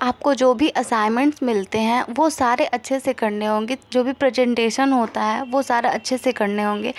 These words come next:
टेस्ट होता है उसमें अच्छे मार्क्स लाने होंगे, एग्जाम होंगे उसमें अच्छे मार्क्स लाने होंगे, क्योंकि इन सब का मार्क्स आपका ट्वेंटी फ़ाइव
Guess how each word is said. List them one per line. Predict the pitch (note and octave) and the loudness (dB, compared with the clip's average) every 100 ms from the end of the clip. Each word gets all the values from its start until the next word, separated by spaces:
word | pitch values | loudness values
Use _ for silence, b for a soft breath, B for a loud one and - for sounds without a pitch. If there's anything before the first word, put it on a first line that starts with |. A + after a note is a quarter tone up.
| B B B | B B B
टेस्ट | C4 C#4 C4+ C4+ | 2 2 2 0
होता | A3+ B3+ | 0 2
है | A#3+ | 0
उसमें | A#3 C#4+ | 0 -2
अच्छे | - A#3 - | -2 -4 0
मार्क्स | C#4+ B3 A3 - | 2 2 0 -4
लाने | A3 G#3 G#3 | -4 -2 -2
होंगे, | G#3+ B3 | 0 0
एग्जाम | B3 G#3+ B3 C4+ | 0 -2 0 0
होंगे | B3 A3 A3+ | 0 0 0
उसमें | C4 A#3 - C#4 | -2 -4 -2 -4
अच्छे | A#3+ - B3 - | -4 -4 -4 -4
मार्क्स | A3+ A3 G#3 - | -2 -2 -4 -6
लाने | G#3 G#3 | -6 -4
होंगे, | B3 C4+ | -4 -4
क्योंकि | D4+ C#4 D#4 B B B C4+ | -4 -4 -4 B B B 2
इन | D4 | 4
सब | C#4 C4 | 4 0
का | - E4 | 2 2
मार्क्स | C#4 C4+ D#4+ - | 2 2 -2 -4
आपका | A3+ A#3+ - | -2 -2 -2
ट्वेंटी | D#4 C4 B3 | -2 0 -2
फ़ाइव | C4 A#3+ B3 | -2 -2 -4